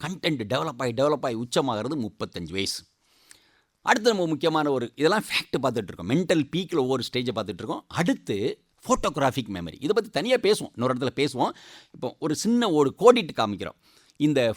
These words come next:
ஃபோட்டோகிராஃபிக் மெமரி வந்து உலகத்திலேயே இருந்து பயங்கரமான ஒரு ஃபோட்டோகிராஃபிக் மெமரி இருந்து வந்து லியோனார்டோ டா வின்சிக்கு இருந்துச்சாம். அதனால அவர் வந்து ஒரு ஆளை பார்த்த உடனே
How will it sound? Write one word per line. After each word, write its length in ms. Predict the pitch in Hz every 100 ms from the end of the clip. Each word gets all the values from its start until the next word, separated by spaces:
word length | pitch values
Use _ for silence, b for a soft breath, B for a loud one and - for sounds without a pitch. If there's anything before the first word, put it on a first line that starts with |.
| 202
ஃபோட்டோகிராஃபிக் 720 | 247 247 180 165 147 127 107
மெமரி 260 | 117 143 147
வந்து 640 | 120 120 151 120 113 139 - _ -
உலகத்திலேயே 500 | 120 180 185 139 143
இருந்து 240 | 143 147
பயங்கரமான 600 | 101 160 226 233 220 208
ஒரு 160 | 170 135
ஃபோட்டோகிராஃபிக் 540 | 156 139 139 135 120 117
மெமரி 260 | 120 123
இருந்து 180 | 117 110
வந்து 460 | 110 143 110 139 b b b b b -
லியோனார்டோ 600 | 101 139 170 165 151 139 120
டா 160 | 101 92
வின்சிக்கு 340 | 87 - 85
இருந்துச்சாம். 480 | 85 87 - - - _ _ -
அதனால 360 | 110 139 151 190
அவர் 180 | 156
வந்து 220 | 131 143 170
ஒரு 120 | 123
ஆளை 200 | 143 165
பார்த்த 400 | - 120 180 151
உடனே 500 | 131 147 123 110